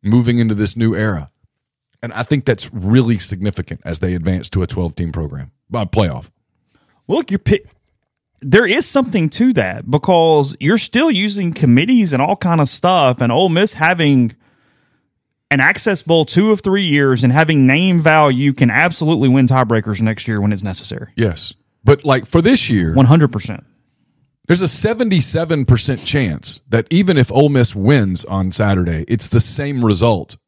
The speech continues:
Speaker 1: as if it loses.
Speaker 2: Yeah, from a straight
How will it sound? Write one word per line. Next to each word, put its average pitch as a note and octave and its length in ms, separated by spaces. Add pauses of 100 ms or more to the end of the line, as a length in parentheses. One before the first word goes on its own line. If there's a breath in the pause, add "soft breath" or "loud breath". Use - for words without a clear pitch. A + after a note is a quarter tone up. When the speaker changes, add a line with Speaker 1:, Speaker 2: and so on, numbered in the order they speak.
(140)
Speaker 1:
as G2+ 160
if G#2+ 180
it G2+ 80
loses. F2 480 (680)
Speaker 2:
Yeah, A#2 140
from F#3 220
a E3+ 80
straight G#3+ 640